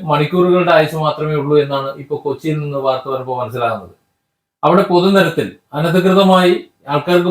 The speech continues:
വഴി നടത്തേണ്ട ഫുട്പാത്ത് കയ്യേറിക്കൊണ്ട് ഷെഡ് കെട്ടി അവിടെ ഓപ്പണായി ഗ്യാസും വെച്ച് തട്ടുകട നടത്തുക, അത് അനധികൃതമാണ്, അതായത്, ആ, ജനങ്ങൾക്ക് തടസ്സമാണ്, അത് ചെയ്യരുത്,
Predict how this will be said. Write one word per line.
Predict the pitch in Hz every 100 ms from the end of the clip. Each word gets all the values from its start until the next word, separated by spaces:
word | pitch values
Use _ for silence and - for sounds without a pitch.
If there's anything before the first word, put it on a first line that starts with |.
| 165
വഴി | 160 175
നടത്തേണ്ട | 160 175 170 180
ഫുട്പാത്ത് | 151 - 165 160 175
കയ്യേറിക്കൊണ്ട് | 156 139 151 160 156 147 151 - _ _ _ _ _ -
ഷെഡ് | 160 151 175 170
കെട്ടി | 156 170 196 - _ _ _ _ -
അവിടെ | 156 165 165 156
ഓപ്പണായി | 156 175 170 160
ഗ്യാസും | 156 156 165
വെച്ച് | 156 175 170
തട്ടുകട | 160 - 196 196 151
നടത്തുക, | - - - - _ _ _ -
അത് | 160 190 180
അനധികൃതമാണ്, | 170 175 185 190 190 180 180 185
അതായത്, | 165 170 170 185 165 160
ആ, | 156 147
ജനങ്ങൾക്ക് | 160 175 180 185 170
തടസ്സമാണ്, | 160 175 175 170
അത് | 165 160
ചെയ്യരുത്, | 160 165 156 165 175 -